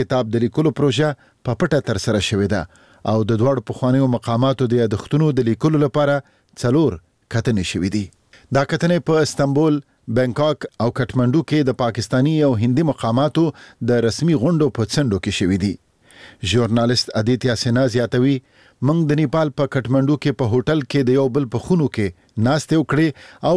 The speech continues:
د هوټل د سالون په یوې څنډه کې مو هم خبرې کولې. په پاکستان کې د حقاني شبکې د موجودیت او فعالیت په اړه د آی اس آی پخوانی مشر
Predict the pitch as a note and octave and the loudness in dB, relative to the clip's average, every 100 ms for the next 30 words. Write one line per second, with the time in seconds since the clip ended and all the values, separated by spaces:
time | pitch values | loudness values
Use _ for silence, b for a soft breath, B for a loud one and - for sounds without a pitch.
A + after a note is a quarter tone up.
0 | E3+ D3 C#3 C#3+ E3 D#3+ C#3+ - C3 F3+ | 2 2 0 0 0 0 -2 0 0 0
1 | D#3 C3 A#2+ A2 C3+ B2+ G#2+ A#2 A2+ G#2 | 0 0 0 0 0 0 0 0 0 0
2 | C3+ F#2+ b b - B2+ A#2 F#2 - G2+ | -2 -4 b b -6 -2 -2 -2 0 0
3 | A2+ G#2 _ _ B B B B B B | 0 -2 _ _ B B B B B B
4 | B2 B2+ A#2+ A2+ - C3 A#2 A#2 G2 A#2+ | -2 0 -2 -2 0 -2 0 -2 0 -2
5 | - B2+ B2 B2 A#2+ C3 A#2+ A2+ A#2+ G#2 | 0 0 2 0 0 0 0 0 0 0
6 | A2+ C3 C#3+ - G#2+ - A#2+ B2+ D#3+ B3+ | 0 0 0 -2 -6 -2 0 0 -2 0
7 | B2 A#2 A2+ A2+ - C3+ B2+ A#2 B2 C3+ | 0 2 0 0 0 -2 0 -2 0 2
8 | C#3 A#2+ C#3+ | 0 0 -2